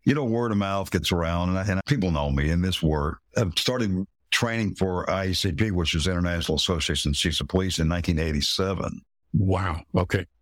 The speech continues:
Speaker 1: So, y-, y-, you know, you just do the work, and people say, "Who does this work?" "Oh, yeah, that guy from Nashville, you know, Mark."
Speaker 2: Yeah.
Speaker 1: Um, and then the filmmakers heard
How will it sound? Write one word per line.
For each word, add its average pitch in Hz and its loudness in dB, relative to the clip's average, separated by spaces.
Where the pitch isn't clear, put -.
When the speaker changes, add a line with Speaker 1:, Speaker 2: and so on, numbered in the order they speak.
Speaker 1:
So, 107 2
y-, - -2
y-, 113 2
you 131 2
know, 135 0
you 113 2
just 110 0
do 117 2
the 101 0
work, 95 0
and 87 0
people 90 -2
say, 95 0
"Who 113 0
does 113 0
this 104 -2
work?" 98 2
"Oh, 139 -2
yeah, 117 0
that 110 0
guy 87 0
from 85 0
Nashville, 78 0
you 80 0
know, 82 0
Mark." 87 0
Speaker 2:
Yeah. 104 -2
Speaker 1:
Um, 87 2
and 113 2
then 123 0
the 101 0
filmmakers 131 -2
heard 123 -2